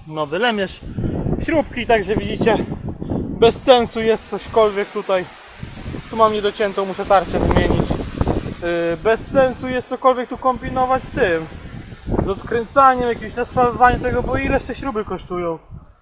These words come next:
A tak pyk, pyk, pyk i mamy, widzieliście, fajnie schodzą. Dobra, ja odcinam tutaj jeszcze jedną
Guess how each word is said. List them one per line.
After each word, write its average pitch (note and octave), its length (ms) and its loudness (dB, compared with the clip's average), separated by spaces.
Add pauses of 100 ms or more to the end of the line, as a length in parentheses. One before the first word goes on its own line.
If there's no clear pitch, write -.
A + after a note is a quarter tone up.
(200)
A F#3+ 100 0
tak - 240 0
pyk, C#4+ 180 -8
pyk, C4+ 140 -10
pyk C#4 300 -4 (1080)
i G#3+ 60 -12
mamy, A3 300 0
widzieliście, F#3+ 560 -4
fajnie G3 340 0
schodzą. G3+ 500 0 (800)
Dobra, A3+ 240 6
ja A3 100 4
odcinam A3+ 420 0
tutaj G#3+ 240 -2
jeszcze - 260 0
jedną A#3+ 440 2